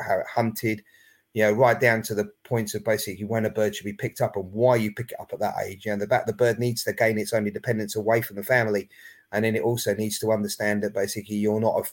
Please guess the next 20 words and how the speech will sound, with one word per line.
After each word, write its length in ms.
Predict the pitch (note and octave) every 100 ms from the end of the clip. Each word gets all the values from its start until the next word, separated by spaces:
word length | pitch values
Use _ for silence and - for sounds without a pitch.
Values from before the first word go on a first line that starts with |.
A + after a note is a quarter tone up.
| -
you're 180 | A#2
not 160 | A2+ -
a 40 | -
food 300 | - A#2 -
provider, 400 | G#2 G#2+ A2 F2+
the 80 |
same 240 | G2+ A2+ G#2
as 80 | G2+
the 80 |
parent, 420 | - C3+ A2 G2 -
that 120 | G2+
you're 200 | G#2 A2+
basically 460 | G2+ G#2+ A2+ - G#2
a, 160 | G2+ G2 - -
a 80 | -
partner 460 | - C3+ A2+ A2+ G#2
in 60 |
its 120 | G#2
hunting. 380 | - B2 - - - _ _ _ _ _ _ _ -
So 440 | E3 C#3+ D3 C#3+